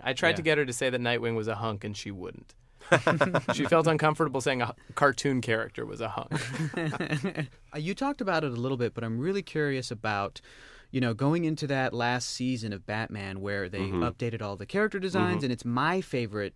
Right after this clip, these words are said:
Speaker 2: iteration of the actual animated show when Robin became Nightwing. Uh, was there specifically anything that you did with your voice other than just kind of, uh,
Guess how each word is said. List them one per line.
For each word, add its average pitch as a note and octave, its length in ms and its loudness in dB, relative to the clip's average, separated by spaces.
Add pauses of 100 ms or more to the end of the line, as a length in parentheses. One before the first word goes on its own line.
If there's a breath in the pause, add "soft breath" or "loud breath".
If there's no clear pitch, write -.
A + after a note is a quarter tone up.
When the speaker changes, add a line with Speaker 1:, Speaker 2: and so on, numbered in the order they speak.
Speaker 2:
iteration G#2 480 -4
of F#2 100 -10
the F#2+ 260 -8
actual G2+ 300 -8
animated F#2 480 -10
show C#3+ 320 2
when A2+ 180 -4
Robin A2+ 360 -2
became C#3+ 520 -4
Nightwing. F#2 520 -10 (420 soft breath)
Uh, A2+ 300 2 (100)
was C3 340 0
there D3+ 140 6
specifically G#3 540 0
anything E3 180 -2
that B2+ 100 0
you C#3 80 -4
did C3+ 180 0
with B2+ 120 -2
your A#2 80 -2
voice A2+ 340 -2
other A#2 160 -2
than G#2+ 200 -6
just G#2+ 260 -6
kind G#2+ 220 -6
of, F#2 320 -10
uh, F#2 240 -6